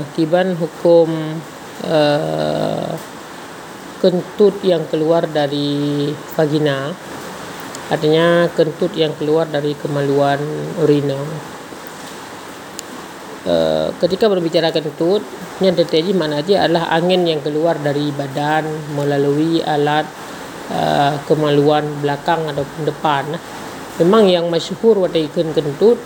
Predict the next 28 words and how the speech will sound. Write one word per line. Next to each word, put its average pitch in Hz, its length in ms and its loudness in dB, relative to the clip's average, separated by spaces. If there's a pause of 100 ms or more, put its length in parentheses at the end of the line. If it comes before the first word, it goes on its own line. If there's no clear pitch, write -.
yang 214 180 4
iaitu 156 300 2
biji 156 260 2
adalah 185 240 0
ralikut, 175 460 4
artinya 165 320 2
ada 156 80 -2
dubur. 147 420 -2 (960)
Mengenai 175 540 4
iaitu 170 180 2
bid 165 160 2
reka, 165 560 2 (220)
ini 190 180 4
memang 196 240 4
iji 190 160 0
nak 170 240 2
khilaf 185 460 0
para 160 180 2
ulama. 147 380 0 (1000)
Di 160 80 -2
mana 180 640 2 (540)
di 160 320 4
luar 160 320 4
mazhab 160 480 -2
Syafi'i, 196 720 2 (260)
ia 220 160 6
perselisihkan 202 960 2
antara 170 720 0